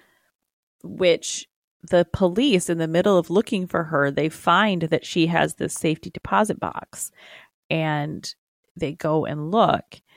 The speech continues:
And, um, they find this tape. Uh, and they also find a handwritten will that she wrote out. In the will, she specifically says that she does not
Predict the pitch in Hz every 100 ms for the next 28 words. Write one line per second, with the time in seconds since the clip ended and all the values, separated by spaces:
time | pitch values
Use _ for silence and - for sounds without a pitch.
0 | _ _ _ _ - 143 147 156 - -
1 | 143 135 - - _ _ _ _ _ _
2 | - - 156 - - 147 165 208 208 160
3 | - - - - 175 120 - - - _
4 | _ _ _ _ _ _ _ _ _ _
5 | _ _ _ _ - 151 131 113 - 160
6 | 156 127 139 147 - 170 165 - 160 156
7 | 151 160 - _ - 139 - 170 160 165
8 | 175 - - 165 156 151 147 139 165 156
9 | 147 139 - - 143 - 127 120 - 85
10 | - - - _ _ _ _ _ _ _
11 | _ _ _ _ - 165 170 185 165 151
12 | 156 156 - 151 - 151 - 160 - -
13 | 160 151 - 139 127 127 - - - 147
14 | - 143 147 - 143 143